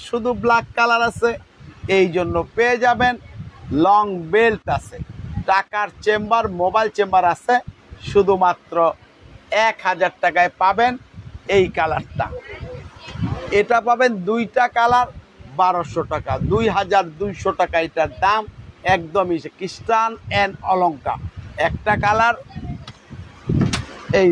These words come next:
দুইটা কালার পেয়ে যাবেন মাত্র এক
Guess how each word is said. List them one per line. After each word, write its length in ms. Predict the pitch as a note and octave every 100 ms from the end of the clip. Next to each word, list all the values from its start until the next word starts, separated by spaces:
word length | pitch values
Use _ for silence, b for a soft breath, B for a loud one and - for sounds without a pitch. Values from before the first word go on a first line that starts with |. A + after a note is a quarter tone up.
| C#3+ E3+
দুইটা 320 | G#3 E3 F#3+ -
কালার 280 | D3 B2 G#2 _ _ - -
পেয়ে 220 | A3+ A#3 F#3+
যাবেন 340 | F#3+ E3 E3+ D#3 - - - B2+ F#3+
মাত্র 400 | G#3+ G#3 _ G#3 G#3 G#3 G#3 - _ _ _ _ _ - - - - - - - - - - - -
এক 80 | G#3+